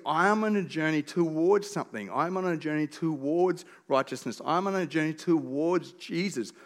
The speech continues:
I'm on a journey following Jesus. Therefore, we can infer from this verse that Christians are meant to grow in holiness and mature in faith as they pursue Jesus and follow him. You see, being a Christian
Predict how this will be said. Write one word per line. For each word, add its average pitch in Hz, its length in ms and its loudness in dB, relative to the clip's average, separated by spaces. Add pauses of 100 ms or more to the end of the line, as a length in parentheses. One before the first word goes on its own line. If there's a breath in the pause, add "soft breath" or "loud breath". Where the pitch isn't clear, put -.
(160 loud breath)
I'm 180 200 2
on 208 80 2
a 185 60 2
journey 165 380 2 (200 loud breath)
following 190 760 2
Jesus. 117 520 -8 (1040 soft breath)
Therefore, 202 320 10
we 190 80 4
can 190 140 -2
infer 185 320 2
from 190 200 0
this 156 180 0
verse 196 360 0
that 170 120 -4
Christians 202 460 -2
are 170 60 0
meant 165 300 -2
to 160 100 -8
grow 143 680 2 (300 loud breath)
in 165 120 2
holiness 151 760 -4 (320 soft breath)
and 165 140 0
mature 202 440 0
in 185 140 0
faith 185 420 2
as 147 60 -4
they 156 180 4
pursue 185 640 -6
Jesus 151 640 -6 (360 soft breath)
and 151 120 -2
follow 175 280 0
him. 110 300 -4 (1500 soft breath)
You 170 60 -2
see, 214 140 4
being 226 280 8
a 208 60 2
Christian 135 720 -4